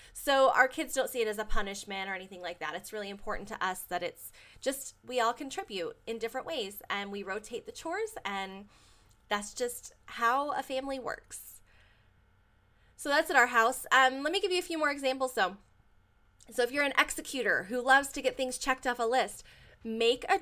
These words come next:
detailed list of every step in the process. So you're gonna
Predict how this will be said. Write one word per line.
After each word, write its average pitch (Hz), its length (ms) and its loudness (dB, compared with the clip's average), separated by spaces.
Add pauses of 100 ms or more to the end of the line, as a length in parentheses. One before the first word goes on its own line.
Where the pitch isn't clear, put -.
detailed 247 640 -6
list - 360 -10
of 202 160 -10 (100)
every 240 420 -4
step 185 460 -4 (220)
in 175 240 -8
the 185 60 -10
process. - 720 -4 (460)
So 269 340 -2
you're 294 260 -8
gonna 339 360 0